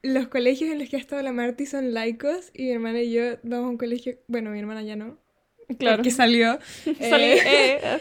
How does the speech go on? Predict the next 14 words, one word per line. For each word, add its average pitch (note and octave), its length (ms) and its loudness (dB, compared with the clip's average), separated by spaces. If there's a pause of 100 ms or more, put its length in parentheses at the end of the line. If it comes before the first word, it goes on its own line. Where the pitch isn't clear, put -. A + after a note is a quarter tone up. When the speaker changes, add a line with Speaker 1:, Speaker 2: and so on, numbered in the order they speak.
(140)
Speaker 1:
<laughs> - 160 -20
a B3+ 80 4
un C#4 100 2
colegio D4 280 2
católico. A3+ 720 2 (320)
Entonces, B3 540 0
como C#4+ 160 0
que A#3+ 420 0
hay A3+ 220 0
religión B3+ 720 0
y A3 260 0
como A3 160 -8
que G#3+ 120 -6
rezan. A3+ 800 -6